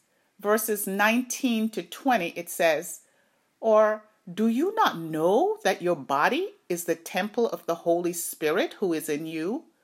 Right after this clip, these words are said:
whom you have from God, and you are not your own? For you were bought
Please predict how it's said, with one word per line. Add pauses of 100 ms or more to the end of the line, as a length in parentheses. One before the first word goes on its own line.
(400)
whom
you
have
from
God, (680)
and
you
are
not
your
own? (1300)
For
you
were
bought